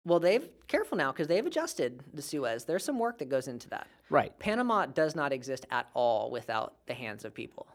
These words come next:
Speaker 2: And the Suez Canal exists because of the hand of God.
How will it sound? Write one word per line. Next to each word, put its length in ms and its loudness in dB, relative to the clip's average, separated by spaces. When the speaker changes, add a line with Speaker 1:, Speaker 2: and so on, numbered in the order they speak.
Speaker 2:
And 500 0
the 100 -8
Suez 460 6
Canal 320 0
exists 340 -4
because 260 -6
of 100 -2
the 60 -4
hand 180 -4
of 120 -16
God. 420 -6